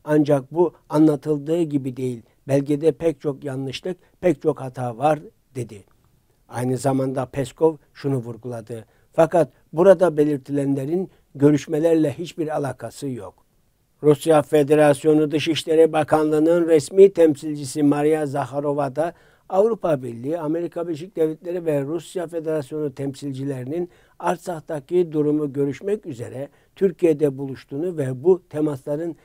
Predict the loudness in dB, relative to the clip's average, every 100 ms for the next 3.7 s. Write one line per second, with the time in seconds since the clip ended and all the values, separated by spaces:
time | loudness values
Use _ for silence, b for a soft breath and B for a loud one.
0 | b _ 4 4 2 -4 -4 -4 -4 -6
1 | -6 -4 -4 -4 b b 8 8 6 -2
2 | -2 -4 -6 -10 -16 _ -16 -16 _ _
3 | _ -8 -6 -8 -6 -6 -6